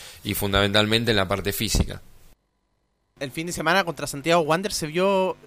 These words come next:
Speaker 2: y lo mencionamos, lo-, los pelotazos largos.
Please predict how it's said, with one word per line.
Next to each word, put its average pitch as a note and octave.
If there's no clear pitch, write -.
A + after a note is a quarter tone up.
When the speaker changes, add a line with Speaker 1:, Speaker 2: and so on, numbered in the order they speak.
Speaker 2:
y C#3+
lo C#3+
mencionamos, D3+
lo-, C3+
los C3
pelotazos D3+
largos. C#3